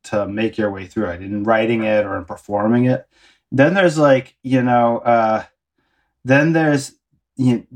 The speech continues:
th-, then there's the, the empathy portion,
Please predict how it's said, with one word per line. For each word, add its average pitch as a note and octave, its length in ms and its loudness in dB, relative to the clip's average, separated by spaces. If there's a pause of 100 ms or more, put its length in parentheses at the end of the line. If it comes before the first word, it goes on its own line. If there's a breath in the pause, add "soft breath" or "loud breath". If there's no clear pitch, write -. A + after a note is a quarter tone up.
th-, B2+ 180 -4
then D3 240 2
there's D3 400 -2 (420)
the, A2+ 640 0 (260)
the A#2+ 340 -4
empathy C3 560 0
portion, F#2+ 800 -10